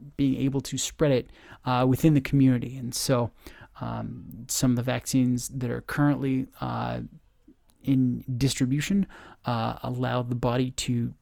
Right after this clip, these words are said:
generate the covid spike protein, um, intercellularly. Um, and that's taken up by, you know, macrophages and then T cells and B cells, and, which produce antibodies in the end.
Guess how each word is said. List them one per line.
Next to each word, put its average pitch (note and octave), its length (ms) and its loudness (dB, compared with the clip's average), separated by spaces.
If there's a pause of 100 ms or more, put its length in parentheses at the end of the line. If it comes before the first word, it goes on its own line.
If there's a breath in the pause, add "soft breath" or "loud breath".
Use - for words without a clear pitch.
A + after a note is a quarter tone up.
(120)
generate B2+ 680 -2 (300 soft breath)
the B2 120 0
covid B2+ 520 2
spike - 480 -2
protein, B2+ 760 2
um, A#2 300 -2
intercellularly. F3+ 1000 0 (520 soft breath)
Um, A2+ 340 -4
and A#2 340 -4
that's B2 260 -6
taken C3 320 0
up B2+ 160 0
by, A#2+ 640 -2
you A#2 140 -4
know, A2+ 100 -8
macrophages B2+ 960 0
and A#2+ 100 0
then A#2 120 0
T C#3 200 0
cells C3 260 0
and B2 140 0
B C#3+ 140 4
cells, C#3 420 0
and, A#2+ 260 -10
which B2+ 220 -2
produce A#2+ 400 0
antibodies E3 520 6
in E3 100 6
the E3 100 6
end. E3 280 4